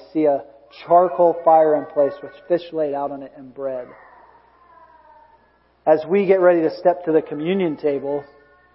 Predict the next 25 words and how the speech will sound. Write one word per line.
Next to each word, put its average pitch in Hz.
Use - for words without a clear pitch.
let's 170
not 185
lose 180
the 156
fact 143
that 170
God's 180
been 160
feeding 180
people 147
for 135
thousands 135
of 123
years. 123
That 147
spiritually 226
speaking, 208
when 160
you 160
come 202
to 185
the 165
table, 160
what 151
Paul 190